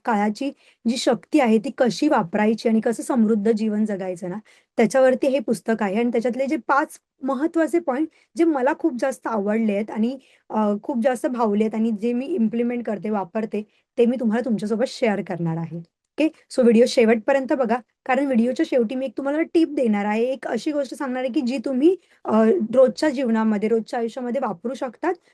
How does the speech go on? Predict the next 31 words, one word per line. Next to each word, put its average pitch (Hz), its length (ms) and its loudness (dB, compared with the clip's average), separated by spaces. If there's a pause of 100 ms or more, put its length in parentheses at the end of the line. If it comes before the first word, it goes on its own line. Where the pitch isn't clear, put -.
(140)
कसं 262 220 -2
काय 285 140 2
तुम्ही, 285 200 2 (120)
अ, 220 180 2
वर्तमान 233 500 0
काळात 226 280 -2
राहणार 220 280 -2
आणि 233 140 -4
त्याची 240 340 0 (280)
शक्ती - 380 -4
अनुभवणार, 185 440 -4
त्याच्यासाठी 214 420 -2
ती 277 220 -6
टिप 262 200 -2
तुम्ही 247 160 0
वापरू 180 300 0
शकतात. 170 400 -10
ओके, 226 200 2
so - 380 -2
व्हिडिओ 214 180 6
नक्की 220 260 2
शेवटपर्यंत 175 560 -2
बघा. 170 240 -4 (480)
तर 269 60 2
हे 277 100 2
पाच 262 360 0
पॉइंट 196 240 0
आहेत 196 100 0
जे 202 100 0
मी 247 120 0
आता 247 160 -4